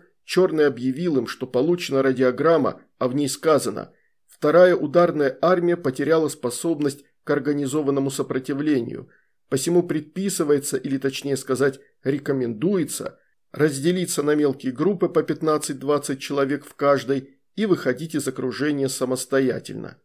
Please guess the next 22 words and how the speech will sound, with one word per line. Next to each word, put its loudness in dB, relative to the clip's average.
Новость 6
ошеломила 4
командира 2
и 0
комиссаров – 0
они 0
растерянно 0
смотрели -2
на 0
комдива. -4
«Что -6
же -6
получается?» -2
горько -2
подумал -4
Соболь. -6
«Нам 0
объявляют: -2
спасайся -4
кто -8
как -8
может». -6